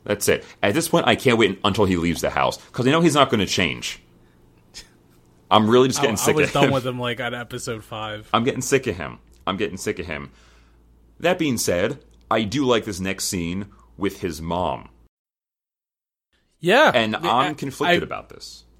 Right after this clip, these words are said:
Speaker 2: yeah, I, I don't know. This explained a lot. I,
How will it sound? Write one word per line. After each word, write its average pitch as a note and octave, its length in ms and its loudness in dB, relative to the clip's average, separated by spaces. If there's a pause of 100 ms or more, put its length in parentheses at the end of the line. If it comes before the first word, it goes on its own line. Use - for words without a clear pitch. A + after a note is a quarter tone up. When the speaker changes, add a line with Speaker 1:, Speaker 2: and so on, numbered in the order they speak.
(360)
Speaker 2:
yeah, F#3+ 300 0
I, D#4 720 2
I G3 100 0
don't G4+ 140 0
know. - 80 -4
This A3 240 -2
explained A3+ 320 -4
a D3 40 -4
lot. C3 320 -4 (920)
I, D#3 380 2